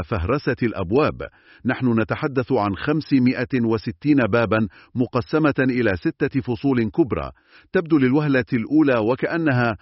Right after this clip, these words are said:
دعنا نقول، خريطة جينية للوجود بأكمله. طيب، دعونا نفكك هذا. كيف يمكن لقاحمة من العناوين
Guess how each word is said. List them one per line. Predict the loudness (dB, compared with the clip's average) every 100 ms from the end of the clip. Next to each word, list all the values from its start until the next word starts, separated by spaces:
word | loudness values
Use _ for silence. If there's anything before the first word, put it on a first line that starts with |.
| -14 -4
دعنا | 0 2
نقول، | 0 -2 2 2 2 -4 _
خريطة | -6 -2 2 0 0 -2 0
جينية | -2 0 2 2 0 0 0
للوجود | 0 2 0 2 0 2
بأكمله. | -2 -4 -2 -2 -2 -10 _ _ _ _ _ -2
طيب، | 0 0 -4 _ _
دعونا | -4 0 2 2 2
نفكك | 2 0 -6 -4 0
هذا. | 0 0 -4 -12 _ _ _ _
كيف | -2 2
يمكن | 4 4 2 2 2
لقاحمة | 2 0 -2 0 0 2 2
من | 2 4 2
العناوين | 2 0 2 2 2 0